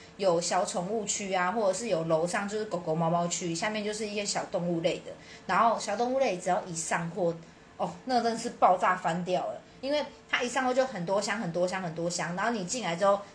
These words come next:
他只要有老鼠的小笼子，你全部都要自己把它装起来，全部都要自己组装，然后再一个个把它上到货架上面。然后他呢，我跟你讲，你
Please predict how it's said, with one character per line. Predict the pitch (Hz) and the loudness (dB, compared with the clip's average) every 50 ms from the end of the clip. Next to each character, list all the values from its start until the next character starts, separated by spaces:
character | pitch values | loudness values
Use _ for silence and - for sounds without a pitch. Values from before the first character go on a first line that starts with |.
| - - | -4 2
他 | 269 277 294 | 4 4 4
只 | 294 - 208 | 4 0 0
要 | 202 240 | 2 2
有 | 240 196 165 151 143 - - - | 4 2 2 0 -4 -8 -10 0
老 | 208 196 180 185 233 | 4 6 6 6 4
鼠 | 233 - 226 180 165 | 0 -2 -4 -4 -2
的 | 175 170 | -2 -2
小 | - - 165 156 | -2 0 -2 0
笼 | 156 151 151 175 | -2 -2 -4 -4
子， | 180 170 175 160 | -6 -6 -6 -8
你 | 156 160 | -8 -4
全 | 160 - 208 196 | -6 -4 -4 -4
部 | 214 240 | -2 0
都 | 247 247 | 2 4
要 | 220 226 247 | 6 4 4
自 | 240 - 240 | 2 -2 -6
己 | 196 170 | -6 -6
把 | 151 143 | -6 -4
它 | 143 165 | -4 -4
装 | 170 - 202 175 175 185 | -4 -4 -4 -4 -4 -6
起 | 170 190 | -6 -8
来， | 156 151 | -8 -8
全 | 180 180 | -6 -6
部 | 185 | -4
都 | 196 | -2
要 | 196 202 | -2 -4
自 | 196 - | -4 -6
己 | 220 180 170 175 | -8 -8 -8 -8
组 | - 175 156 175 - | -8 -10 -10 -10 -8
装， | - 170 151 160 160 - - - - - - - - - - - - - - - - - - - - | -6 -6 -6 -6 -10 -16 -18 -20 -20 -20 -20 -20 -20 -20 -20 -20 -20 -20 -20 -20 -20 -20 -20 -16 -6
然 | - 214 208 | 0 2 2
后 | 226 | 4
再 | 247 247 220 | 4 4 2
一 | 226 | 2
个 | 202 196 | 0 4
个 | 185 175 | 2 4
把 | 175 160 160 175 | 4 4 0 0
它 | 190 | 0
上 | - 208 190 190 196 | 0 -2 0 0 -2
到 | 196 - - - - - - - - 226 - | -2 -4 -10 -14 -20 -20 -14 -12 -12 -4 0
货 | 262 214 180 - | 2 2 2 2
架 | - 214 165 156 160 | 2 0 0 0 0
上 | 165 180 156 151 | -2 -4 -6 -4
面。 | 160 170 165 151 - - - - - - - - - - - - | -4 -4 -4 -4 -6 -12 -18 -20 -20 -20 -20 -20 -20 -20 -14 -10
然 | 170 196 | -8 -8
后 | 240 240 | -8 -8
他 | 240 247 240 240 | -6 -6 -4 -4
呢， | 233 214 208 208 185 | -4 -6 -8 -8 -10
我 | 175 170 | -8 -6
跟 | 180 208 233 | -6 -4 -4
你 | 233 | -4
讲， | - 175 156 165 - | -4 -4 -6 -6 -4
你 | 180 165 156 156 165 | -4 -4 -4 -4 -8